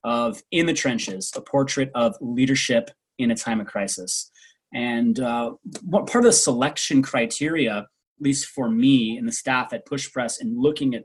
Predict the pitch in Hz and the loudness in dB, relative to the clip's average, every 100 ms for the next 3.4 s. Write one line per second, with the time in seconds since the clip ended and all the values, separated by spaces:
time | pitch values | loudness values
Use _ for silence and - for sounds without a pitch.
0 | _ 104 123 120 113 135 131 113 107 113 | _ -8 -6 -4 0 6 6 6 2 -2
1 | 110 104 127 131 - 104 104 _ _ _ | -6 -2 0 0 -4 -6 -8 _ _ _
2 | _ _ 123 123 120 131 143 131 131 - | _ _ 0 4 4 4 4 4 4 2
3 | 143 135 123 123 | 4 6 6 2